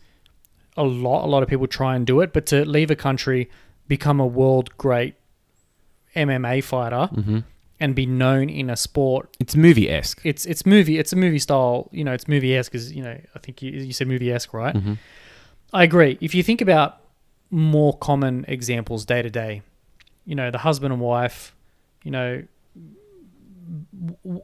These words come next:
Speaker 1: one or both are, are hardworking in the family. One of them wants to chase down, um, you know, the, a, a vision to start their own, I don't know,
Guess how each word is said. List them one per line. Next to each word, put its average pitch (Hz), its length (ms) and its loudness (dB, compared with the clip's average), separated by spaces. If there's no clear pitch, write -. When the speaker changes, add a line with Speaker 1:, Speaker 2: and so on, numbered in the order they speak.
Speaker 1:
one 180 320 2
or 151 120 4
both 139 360 6
are, 135 140 2
are 131 140 0
hardworking 135 600 0
in 120 60 -4
the 117 60 -4
family. 123 520 -4
One 151 200 2
of 143 80 0
them 135 140 0
wants 135 220 -2
to 131 80 -8
chase 135 320 -2
down, 123 460 -4
um, 120 580 -8
you 143 80 -10
know, 131 120 -4
the, 143 140 -6
a, 139 220 -8
a - 20 -4
vision 139 400 -2
to 127 140 -6
start 135 380 -2
their 127 200 -2
own, 123 380 -8
I 135 80 -6
don't 120 100 -10
know, 131 200 -4